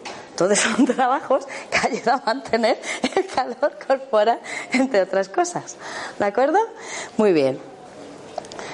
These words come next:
Venga, vamos con el tercer ejercicio, ni el Mondialtan, que sería el caballo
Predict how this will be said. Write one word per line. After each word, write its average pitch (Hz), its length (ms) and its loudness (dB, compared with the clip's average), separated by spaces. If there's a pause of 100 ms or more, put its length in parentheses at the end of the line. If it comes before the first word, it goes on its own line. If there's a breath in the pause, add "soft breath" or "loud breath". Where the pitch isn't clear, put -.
(100 loud breath)
Venga, 143 260 0
vamos 269 260 2
con 302 140 4
el 277 100 2
tercer 269 300 2
ejercicio, 339 500 2
ni 269 160 6
el 269 80 4
Mondialtan, 269 640 4 (560 loud breath)
que 247 120 4
sería 277 380 4
el 269 80 0
caballo 262 800 2